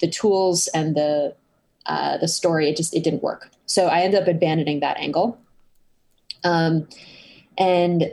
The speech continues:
I ended up sort of taking a totally different tack, weirdly, because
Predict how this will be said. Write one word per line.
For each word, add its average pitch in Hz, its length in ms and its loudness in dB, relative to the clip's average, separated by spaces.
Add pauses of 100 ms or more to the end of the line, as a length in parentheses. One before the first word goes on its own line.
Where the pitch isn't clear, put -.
I 175 140 2
ended 202 220 2
up 185 120 2
sort 180 160 2
of 151 80 -2
taking 170 340 -2
a 151 80 -2
totally 233 400 0
different 165 380 -4
tack, 160 400 -2
weirdly, 220 460 0
because 165 540 0